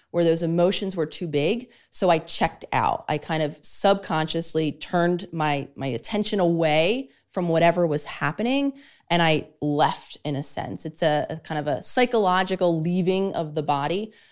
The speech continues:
Um, and again, I call it my spaceship because that's what it, it felt like. I was somewhere else. Um, though from the outside perspective,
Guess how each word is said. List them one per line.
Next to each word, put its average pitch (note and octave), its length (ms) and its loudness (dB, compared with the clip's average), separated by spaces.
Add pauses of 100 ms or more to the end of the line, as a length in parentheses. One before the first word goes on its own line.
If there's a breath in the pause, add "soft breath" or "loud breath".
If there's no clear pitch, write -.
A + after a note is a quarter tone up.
(140 soft breath)
Um, D#3 200 -4
and E3+ 80 0
again, D#3+ 220 0
I D3+ 80 0
call E3+ 300 -2
it - 60 -4
my C#3+ 100 -4
spaceship D#3+ 680 -2
because D3+ 260 -8
that's E3 220 -2
what F3 120 0
it, - 140 -4
it E3+ 100 -10
felt - 360 -2
like. - 280 -6
I D3+ 100 0
was D#3 240 -2 (240 loud breath)
somewhere G3+ 640 0
else. E3+ 480 0 (300 soft breath)
Um, F3+ 220 2
though G#3 180 6
from G3 400 0 (300)
the E3 180 6
outside E3+ 600 2
perspective, F3 800 0